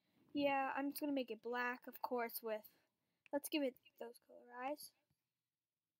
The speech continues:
And those eyes, and I'm just gonna randomize it.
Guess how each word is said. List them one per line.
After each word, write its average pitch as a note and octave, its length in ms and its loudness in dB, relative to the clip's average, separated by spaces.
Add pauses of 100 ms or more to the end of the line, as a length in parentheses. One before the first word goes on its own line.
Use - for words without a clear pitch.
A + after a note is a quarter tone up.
(1000)
And A#3 280 -8
those A3 260 -6
eyes, C4 260 -8
and B3+ 220 -16 (840)
I'm A#3 160 -14
just - 120 -10
gonna A#3 140 -14
randomize B3 540 -6
it. C4+ 180 0